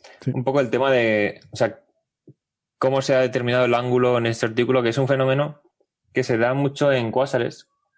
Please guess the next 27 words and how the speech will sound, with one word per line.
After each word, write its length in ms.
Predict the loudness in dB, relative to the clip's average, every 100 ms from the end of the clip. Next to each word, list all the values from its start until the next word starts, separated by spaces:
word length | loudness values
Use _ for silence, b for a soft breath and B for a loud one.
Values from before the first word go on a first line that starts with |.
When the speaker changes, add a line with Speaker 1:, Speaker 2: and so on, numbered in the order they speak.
| _ _ _ _ _ _ _
Speaker 2:
porque 400 | -6 0 0 0 -2
tenemos, 640 | 0 2 0 -4 -14 _ _ _
con 140 | -4 0
interferometría 540 | 0 0 0 0 2
de 80 | 2
radio, 400 | 0 -2 -4 -6 _ b b b b b b _
podemos 440 | 0 0 -2 -6
tener 220 | -2 0 0
tanta 200 | 0 0
precisión 720 | 0 0 2 0 -2 -10 -20 _ _ -4
que 140 | 0
vemos 400 | 2 2 0 0
el 400 | 2 4 4 2 2
jet 200 | 0 2
relativista 840 | 2 2 2 2 0 0 2 2
de 520 | 2 2 2 2 0
un 80 | 0
agujero 320 | 0 0 -2
negro 400 | 0 0 2 0
o 120 | 0
de 80 | -2
esta 160 | -4 -4
fusión 360 | -4 -2 -2 0
de 240 | 0 -2
estrellas 240 | -4 -2 0
de 60 |
neutrones 360 | 0 0 -2